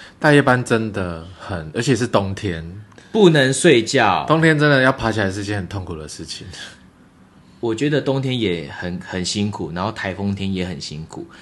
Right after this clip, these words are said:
Speaker 1: 嗯。
Speaker 2: 因为你想想看，不管是刮风、打雷、下雨，就算闪电劈到你头上，你也不能走，因为你保卫的是总统。
Speaker 1: 对。
Speaker 2: 不一样。所以那个时候很多的，就像这些有趣的事情，就会觉得这个不是一般人可以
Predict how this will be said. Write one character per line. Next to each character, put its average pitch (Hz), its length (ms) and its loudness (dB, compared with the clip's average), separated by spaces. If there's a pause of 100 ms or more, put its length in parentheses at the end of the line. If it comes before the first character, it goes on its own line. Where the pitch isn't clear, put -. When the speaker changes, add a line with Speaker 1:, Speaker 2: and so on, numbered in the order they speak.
Speaker 1:
嗯。 95 120 -10
Speaker 2:
因 160 120 4
为 165 120 4 (100)
你 113 100 -6
想 110 200 -2
想 98 80 -4
看， 95 220 -6 (260)
不 190 80 4
管 120 120 2
是 135 120 -2
刮 135 180 0
风、 139 180 -2
打 95 200 -6
雷、 87 120 -6
下 98 380 2
雨， 69 140 -8
就 143 100 0
算 139 160 2
闪 98 260 -4
电 117 200 -4
劈 - 160 -2
到 117 100 2
你 90 60 -2
头 90 140 -4
上， 104 180 -2
你 113 60 -2
也 104 80 0
不 95 120 -6
能 87 220 -4
走， 85 260 -10
因 123 100 -8
为 117 120 -4 (100)
你 110 140 -6
保 95 180 -6
卫 101 140 0
的 92 60 -4
是 98 60 -6
总 80 280 -10
统。 - 160 -12 (240)
Speaker 1:
对。 92 100 -10 (200)
Speaker 2:
不 95 140 -4
一 78 160 -4
样。 82 160 -6 (680)
所 - 160 -2
以 120 480 0
那 151 80 -2
个 147 100 -2
时 117 140 -6
候 127 260 0
很 95 280 -6
多 110 200 -2
的， 85 760 -4 (120)
就 147 140 -4
像 131 180 -2
这 123 120 -4
些 127 100 -2
有 90 180 -4
趣 104 200 -4
的 95 40 -4
事 90 140 -8
情， 87 100 -6
就 107 100 -4
会 104 60 -4
觉 101 120 -6
得 92 180 -6
这 147 140 -6
个 120 120 -2
不 98 220 -10
是 104 160 -6
一 113 60 -4
般 107 180 -2
人 87 160 -6
可 98 140 -6
以 85 200 -4